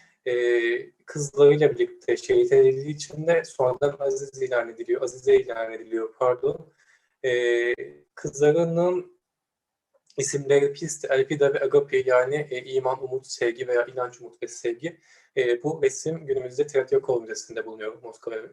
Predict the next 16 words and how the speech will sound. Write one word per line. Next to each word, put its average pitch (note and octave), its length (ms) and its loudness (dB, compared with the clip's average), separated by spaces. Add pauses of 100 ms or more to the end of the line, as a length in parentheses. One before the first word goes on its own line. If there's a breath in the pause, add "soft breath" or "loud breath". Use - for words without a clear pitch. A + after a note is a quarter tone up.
(100)
Rusya'da. - 480 -6 (720)
E, F4+ 180 -4
Türkiye'de - 760 -10 (400 soft breath)
Ayasofya C3+ 440 2
ile B2+ 160 -2
toplamda C#3 440 0
günümüzde C3 380 -2
dokuz - 260 -12
tane A#2 260 0
yapı A2+ 220 -12
bulunuyor. A2+ 540 -4 (400 soft breath)
Bunlar, D#3 400 2
e, C3 160 2
Zonguldak, B2 560 0
Bitlis, - 360 -8
İstanbul, D3 600 0